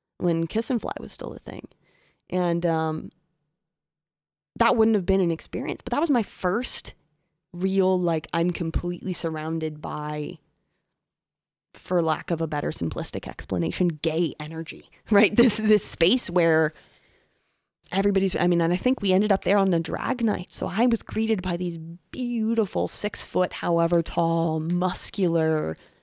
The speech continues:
made up, decked out, glittery bombshell women who kept calling me hunty and asking me where I got my jacket and di-, and like, "Oh, you must be new," right? Like,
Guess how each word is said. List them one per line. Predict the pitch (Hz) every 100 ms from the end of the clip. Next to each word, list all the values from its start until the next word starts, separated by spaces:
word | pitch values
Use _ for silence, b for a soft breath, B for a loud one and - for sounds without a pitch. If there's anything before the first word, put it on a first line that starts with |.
| b b -
made | 170 180 180 170
up, | - 165 - - - _ _ _ _ _
decked | 160 190 202 - -
out, | 165 175 - -
glittery | 175 180 180 190 185 180 165 165 160 156 b b b
bombshell | 170 160 170 180 185 196 180 180
women | 175 175 165 170
who | 170
kept | - 170 -
calling | 190 190 185
me | 180
hunty | 185 202 196 - 185 185 180
and | 160 151
asking | 156 170 - 170 175
me | 175 170
where | 160 175 175
I | 170 170
got | 170 175
my | 185
jacket | 180 175 175 - 175 165
and | - 165
di-, | 180 175
and | 185 165
like, | 170 165 - -
"Oh, | 220
you | 208 208
must | 208 202
be | - 196
new," | 185 180 156
right? | - 151 -
Like, | 143